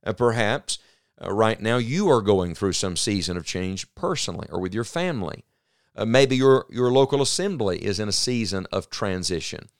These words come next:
Uh, don't be shocked by that. That's normal. That's natural. Bodies change. Uh, but what's the counsel that God gives to a local assembly when they're going through these seasons?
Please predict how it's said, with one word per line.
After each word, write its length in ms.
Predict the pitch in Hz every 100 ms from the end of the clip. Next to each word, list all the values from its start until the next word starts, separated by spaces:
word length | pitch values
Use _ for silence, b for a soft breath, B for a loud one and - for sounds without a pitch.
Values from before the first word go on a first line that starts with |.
| _ _ _ _
Uh, 100 | 113
don't 240 | 120 156
be 100 | 240
shocked 460 | - 147 107 - 85
by 160 | 82
that. 440 | 73 69 127 185 _ _ _ _
That's 200 | 127 -
normal. 440 | 147 185 226 101
That's 260 | 87 110 -
natural. 760 | 117 135 190 - - 80 71 - _ _
Bodies 480 | _ 107 107 113 -
change. 720 | - 196 175 104 71 - - _ _ _ _ -
Uh, 160 | 120
but 280 | 120 131 117
what's 220 | 170 220
the 100 | -
counsel 560 | - 175 160 117 - 85
that 180 | 82 -
God 300 | 117 123 101
gives 440 | 104 110 92 82 -
to 140 | 107
a 20 |
local 300 | 98 104 -
assembly 380 | 98 - 104 90
when 160 | 87 101
they're 100 | 95
going 300 | 92 104 101
through 280 | - 107
these 300 | 98 95 90 -
seasons? 680 | - 92 80 80 50 -